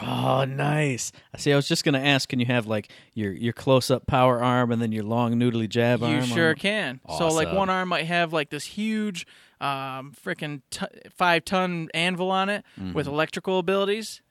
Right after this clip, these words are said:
Speaker 2: and then you shoot that one out. It's real slow, but if it hits and lands, you're doing heavy damage and shocking the opponent, while you got your quick dart arm, which is just jutting out, maybe with a poison,
Speaker 1: Mm-hmm.
Speaker 2: poisoning your enemy, that kind of thing, putting them to sleep,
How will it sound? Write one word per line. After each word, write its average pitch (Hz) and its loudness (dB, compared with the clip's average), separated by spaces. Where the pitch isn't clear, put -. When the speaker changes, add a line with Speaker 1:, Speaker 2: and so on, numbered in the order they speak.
Speaker 2:
and 160 -6
then 160 -4
you 151 -6
shoot 202 -6
that 185 0
one 180 0
out. 180 0
It's - -10
real 208 2
slow, 185 -2
but 170 -4
if - -10
it 135 -8
hits 185 -4
and 156 -8
lands, 175 -4
you're 160 -6
doing 147 -6
heavy 196 -4
damage 165 -4
and 160 -6
shocking 160 -4
the 165 -4
opponent, 165 -2
while 156 6
you 160 0
got 160 -2
your 143 -6
quick - -6
dart 156 6
arm, 185 0
which 165 -6
is 156 -8
just 147 -6
jutting 170 2
out, 156 0
maybe 156 -2
with 160 -2
a 165 -2
poison, 175 -2
Speaker 1:
Mm-hmm. - -16
Speaker 2:
poisoning 165 0
your 165 0
enemy, 170 -4
that 151 -4
kind 170 -2
of 156 -6
thing, 175 -6
putting 180 -4
them 156 -6
to 147 -6
sleep, 170 -4